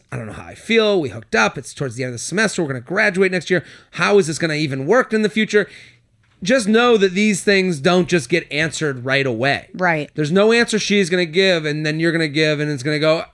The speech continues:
Speaker 1: "I guess we're married now, and ever, n-, let's have kids."
Speaker 2: Yeah.
Speaker 1: It's not gonna be that way.
Speaker 2: <laughs> Yeah.
Speaker 1: Yeah.
Speaker 2: Yeah.
Speaker 1: But you do have to go to her and admit. I think the be-, I've s-, best way to handle awkward is to walk right through it.
Speaker 2: Right.
Speaker 1: So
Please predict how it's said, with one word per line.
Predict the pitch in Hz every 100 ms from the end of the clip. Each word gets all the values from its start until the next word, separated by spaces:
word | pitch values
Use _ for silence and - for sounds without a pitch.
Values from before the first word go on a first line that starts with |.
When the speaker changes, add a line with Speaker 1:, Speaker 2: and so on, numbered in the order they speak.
| _
Speaker 1:
"I | 143
guess | 220 220
we're | 202
married | 185 269 381 190
now, | 180
and | 190
ever, | 196 196
n-, | 180 180
let's | 190 208
have | 247 214
kids." | 262 311
Speaker 2:
Yeah. | 285 392 440
Speaker 1:
It's | -
not | 240 254
gonna | 262
be | 277
that | 269 135
way. | 110 -
Speaker 2:
<laughs> | - 427 - 392
Yeah. | 285 220 185 -
Speaker 1:
Yeah. | 214 233 110 - -
Speaker 2:
Yeah. | 233 220 175 -
Speaker 1:
But | 160 185
you | 196
do | 151 123 196
have | 220 208
to | 208
go | 139 170 175
to | 165
her | 160
and | 156
admit. | 151 151 151 175 170 - - - _ _ -
I | 160
think | 202 226
the | 185
be-, | 170 185
I've | 196 180 165
s-, | 143 - - - - - _ _ _ _ _ _ -
best | 120 185 -
way | 175
to | 160
handle | 147 160 151
awkward | 147 147 160 147 139
is | 127 -
to | 123
walk | 135 147 143 -
right | 135 123 110
through | - 143 127
it. | - -
Speaker 2:
Right. | - 180 165 143
Speaker 1:
So | 156 147